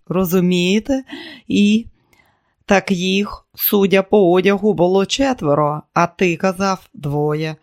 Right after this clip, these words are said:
"Правильно. Потім прийшли ще двоє, та..." Вона підійшла до телефону. "Що ви робите?" "Дзвоню в поліцію".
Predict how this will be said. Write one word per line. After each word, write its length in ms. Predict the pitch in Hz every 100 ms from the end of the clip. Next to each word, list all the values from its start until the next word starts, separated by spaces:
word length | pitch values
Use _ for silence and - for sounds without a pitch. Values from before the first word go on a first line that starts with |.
| _ _ _ _ _ _
"Правильно. 840 | 208 226 262 247 170 160 156 160 151 _ _ _ -
Потім 380 | 190 185 214
прийшли 540 | 196 208 202 226 226 208
ще 360 | - 269 269
двоє, 500 | 220 185 170 160 151
та..." 380 | 156 208 196 196 - - - - -
Вона 320 | 151 160 156
підійшла 520 | 156 156 160 175 170
до 120 | 165
телефону. 720 | 165 160 165 - 170 143 156 - _ -
"Що 280 | - 254
ви 160 | 240 262
робите?" 600 | 269 262 170 170 170 160 - _ _ _ _ 139
"Дзвоню 420 | 156 180 180 175
в 40 | 175
поліцію". 880 | - 196 202 185 - 151 147 143